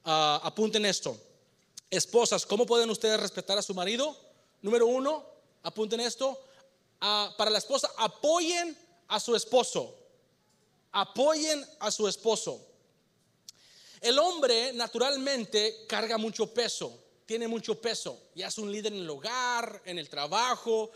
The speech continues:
con los hijos. Naturalmente un hombre tiene un cierto peso que carga sobre él. Así que, ah,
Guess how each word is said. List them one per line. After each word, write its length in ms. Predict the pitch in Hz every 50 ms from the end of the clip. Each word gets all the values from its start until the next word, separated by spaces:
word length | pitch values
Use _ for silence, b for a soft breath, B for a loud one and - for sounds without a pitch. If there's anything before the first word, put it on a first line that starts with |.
| B B B
con 160 | - 185 170
los 240 | 160 151 - - -
hijos. 460 | 254 254 220 - - 240 247 226 208
Naturalmente 520 | 214 190 185 214 226 247 262 269 262 269
un 200 | 277 262 247 240
hombre 260 | 240 254 262 254 247 240
tiene 220 | - 233 233 233
un 120 | 233 226
cierto 400 | - - 233 247 240 233 - 233
peso 540 | 196 - - - 247 262 226 - - 208 196 B B B B B
que 160 | B - 185 -
carga 300 | - 226 220 240 240 226
sobre 480 | - - 214 208 202 196 208 240 233
él. 160 | 214 202 180 B B B B B
Así 300 | 190 196 - - 240 220
que, 300 | - 240 233 220 208 - B B B B B -
ah, 260 | 196 214 220 220 214